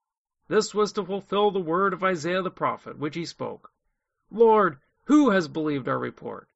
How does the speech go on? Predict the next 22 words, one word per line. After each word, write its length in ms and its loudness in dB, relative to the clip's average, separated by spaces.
And 160 -2
to 80 8
whom 340 2
has 180 0
the 100 -4
arm 380 4
of 80 -4
the 80 -4
Lord 340 0
been 120 -2
revealed?" 600 -6
For 80 -8
this 180 -2
reason 340 -10
they 120 -8
could 160 -6
not 240 -4
believe, 420 -6
for 180 -8
Isaiah 460 -2
said 240 -6
again, 420 -10